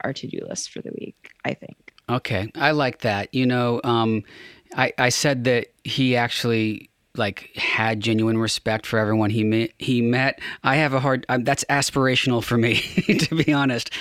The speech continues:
Speaker 2: I try to treat people with respect, but it, it's, it's hard. Um, we're, we're so divided, and there's so much hate right now that,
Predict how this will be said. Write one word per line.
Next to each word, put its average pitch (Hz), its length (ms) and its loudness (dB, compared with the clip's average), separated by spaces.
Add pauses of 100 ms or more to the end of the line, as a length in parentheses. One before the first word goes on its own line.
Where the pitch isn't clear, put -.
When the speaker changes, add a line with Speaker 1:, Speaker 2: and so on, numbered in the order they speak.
(200)
Speaker 2:
I 143 120 2
try 135 200 0
to 113 80 -2
treat 127 240 -2
people 135 240 0
with 139 180 -2
respect, 135 440 -2
but 120 160 0
it, 113 240 -2
it's, - 320 -4 (160)
it's 113 160 -6
hard. 98 420 -6 (400)
Um, 113 540 0
we're, 113 420 0
we're 117 220 -2
so 131 260 0
divided, 107 640 0
and 107 320 -2
there's 104 160 -2
so 117 160 0
much 110 200 -2
hate 113 280 -2
right 104 240 -4
now 104 300 -4
that, 101 240 -4